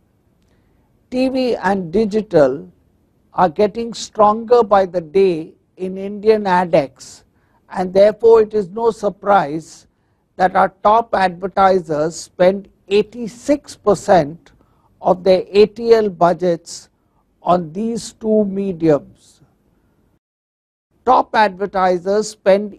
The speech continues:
eighty-six percent of their budgets on T V and digital, establishing firmly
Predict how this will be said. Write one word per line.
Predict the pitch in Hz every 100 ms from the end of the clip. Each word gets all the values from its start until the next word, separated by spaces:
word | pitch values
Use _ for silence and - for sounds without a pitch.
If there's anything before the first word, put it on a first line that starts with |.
| 185
eighty-six | 214 - 247 240 - - 294 - -
percent | 220 - 208 196 190
of | 180 170
their | 175
budgets | 143 160 165 196 196 -
on | 190 180
T | 170 202 208
V | 220 220
and | 196 170
digital, | 165 185 180 175 135 131 165 _ _ _ _ _ -
establishing | 175 - - 220 220 226 226 - 233 226
firmly | - 214 214 226 196 165 151 -